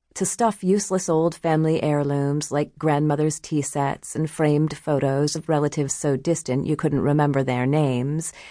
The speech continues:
into neat cardboard boxes, tidily labeled and piled in the attic or basement, or given away to the second-hand shops so you could claim a tax deduction.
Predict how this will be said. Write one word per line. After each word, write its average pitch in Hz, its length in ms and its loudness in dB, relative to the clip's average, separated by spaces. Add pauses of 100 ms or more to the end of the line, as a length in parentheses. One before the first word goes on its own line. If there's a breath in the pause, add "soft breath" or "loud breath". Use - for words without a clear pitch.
(380 loud breath)
into 175 240 0
neat 214 300 2 (100)
cardboard 185 640 2
boxes, - 720 -2 (400)
tidily 185 480 2
labeled 165 480 0
and 165 160 0
piled 156 400 -2
in 170 80 2
the 175 120 0
attic 147 360 0
or 165 100 0
basement, 139 720 -4 (480 loud breath)
or 190 140 4
given 208 260 2
away 165 300 4
to 170 100 -4
the 180 100 -2
second-hand 139 800 -2
shops - 640 -6
so - 140 -4
you 151 160 2
could - 160 -2
claim 139 300 2
a 156 40 2
tax - 380 2
deduction. - 640 -4